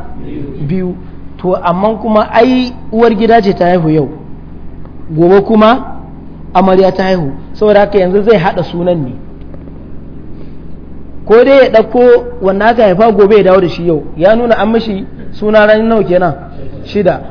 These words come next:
Ko kuma ya ɗauki nauyi ya kai gobe. Ya nuna an mai suna? Takwas. Wannan tsaba ma manzo Allah sallallahu ta'ala alaihi wasallam kenan. To, amma shi ya ɗauka matsayin al'ada ce. Baya, baya jin ibada.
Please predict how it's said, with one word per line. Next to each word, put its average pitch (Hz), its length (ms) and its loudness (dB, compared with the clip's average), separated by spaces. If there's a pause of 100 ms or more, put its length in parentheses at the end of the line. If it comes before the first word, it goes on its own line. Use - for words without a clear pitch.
Ko 214 120 6
kuma 269 180 4
ya 254 80 4
ɗauki 214 260 2
nauyi 254 220 6
ya 190 100 6
kai 220 220 4
gobe. 180 260 4
Ya 208 140 4
nuna 240 240 2
an 208 100 2
mai 226 120 4
suna? 226 480 -2 (600)
Takwas. 190 480 -2 (560)
Wannan 208 340 -2
tsaba 220 340 -4
ma 185 80 0
manzo 156 240 -6
Allah 175 260 -4
sallallahu 151 320 -8
ta'ala 139 180 -8
alaihi 131 140 -10
wasallam 135 200 -10
kenan. 107 240 -14 (920)
To, - 80 0
amma 214 220 2
shi 247 120 -2
ya 247 120 4
ɗauka 247 260 2
matsayin 202 340 -4
al'ada 165 460 -4
ce. - 140 -12 (840)
Baya, 196 360 2
baya 226 340 4
jin 214 240 0
ibada. 190 460 0